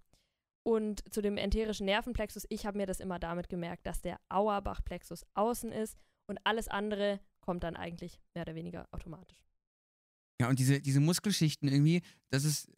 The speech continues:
Speaker 2: finde ich, ähm, so das Erste, was man immer gefragt wird, wenn man so einen Querschnitt bekommt, ist es quasi längs oder ein Querschnitt. Und an diesen Muskelschichten sollte man sich da orientieren. Wenn man, wenn man weiß, dass die Rings-,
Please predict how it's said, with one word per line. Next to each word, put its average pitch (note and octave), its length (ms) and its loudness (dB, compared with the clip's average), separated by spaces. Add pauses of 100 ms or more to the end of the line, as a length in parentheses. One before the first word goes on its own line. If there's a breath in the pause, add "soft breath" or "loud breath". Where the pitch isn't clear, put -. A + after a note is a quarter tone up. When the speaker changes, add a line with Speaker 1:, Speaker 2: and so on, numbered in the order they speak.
Speaker 2:
finde D3+ 240 6
ich, D3+ 400 0
ähm, B2+ 360 2 (240)
so C3+ 80 4
das B2+ 120 2
Erste, E3 420 2
was C3+ 120 2
man C#3+ 100 4
immer C#3 140 6
gefragt C#3 440 2
wird, C#3+ 180 2
wenn C3 100 6
man C3 340 4
so B2+ 200 2
einen A#2+ 120 4
Querschnitt C#3 380 2
bekommt, E3+ 320 0
ist C#3 80 -8
es D3 100 -10
quasi B2+ 220 2
längs C#3 420 4
oder B2 140 2
ein - 100 2
Querschnitt. B2 540 2 (800)
Und C3 320 4
an C3 160 4
diesen D#3 180 8
Muskelschichten E3 540 2
sollte C#3+ 220 4
man C3 100 4
sich B2 100 -2
da C3+ 100 2
orientieren. C#3+ 600 4
Wenn C3+ 100 4
man, C3 220 4
wenn B2 100 4
man B2 160 4
weiß, C3+ 380 4
dass B2+ 160 -4
die B2+ 120 -2
Rings-, D#3 440 2